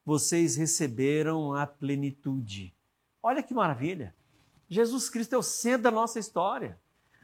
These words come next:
Nós não precisamos ficar amarrados a superstições, aprisionados a certas maneiras ou comportamentos que têm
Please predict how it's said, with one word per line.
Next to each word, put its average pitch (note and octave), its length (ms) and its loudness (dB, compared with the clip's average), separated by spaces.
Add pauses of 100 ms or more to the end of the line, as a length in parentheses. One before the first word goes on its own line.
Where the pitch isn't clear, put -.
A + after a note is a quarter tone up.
Nós G#3 240 6
não A#3+ 200 2
precisamos B3 340 0
ficar G#3+ 260 4
amarrados F#3+ 760 6
a D3+ 40 2
superstições, D#3 1040 -8 (380)
aprisionados F#3 1160 6
a D#3 100 0
certas F3+ 580 -2 (260)
maneiras E3 680 4
ou D#3 100 0
comportamentos D#3+ 1000 -2 (280)
que E3 160 0
têm F3+ 520 -2